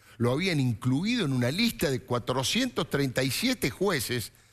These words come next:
que colaboraron con la dictadura militar? No vaya a mentir, doctor, mire que tenemos el recorte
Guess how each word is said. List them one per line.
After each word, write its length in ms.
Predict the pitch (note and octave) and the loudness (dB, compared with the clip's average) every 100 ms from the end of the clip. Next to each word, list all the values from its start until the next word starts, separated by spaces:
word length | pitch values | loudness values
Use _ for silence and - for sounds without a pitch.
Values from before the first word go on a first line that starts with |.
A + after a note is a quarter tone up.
| - _ | -20 _
que 120 | C#3+ | -2
colaboraron 540 | - C#3+ C#3 E3+ A3+ A3+ | 0 0 2 0 -2 -2
con 160 | C#3 | 0
la 60 | B2 | 0
dictadura 420 | A#2+ - D#3 E3 | 0 0 0 0
militar? 560 | B2+ A2+ C3 G3+ G#2+ - - - | 0 -2 0 0 0 -6 -20 -4
No 160 | E3 G3 | 0 0
vaya 180 | G#3 | 0
a 40 | C3 | 0
mentir, 420 | A2 A#2 A#3 D3+ | 0 0 0 0
doctor, 360 | G#2+ G2 D3 A2+ | 0 0 -2 0
mire 220 | D#3+ C3+ | 0 0
que 80 | G#2 | -2
tenemos 340 | G#2 C3+ B2 | 0 0 2
el 80 | F2 | 0
recorte 760 | G2+ G#2 G3+ F#3 - G2 D#2+ | -2 -2 0 0 -2 -4 -4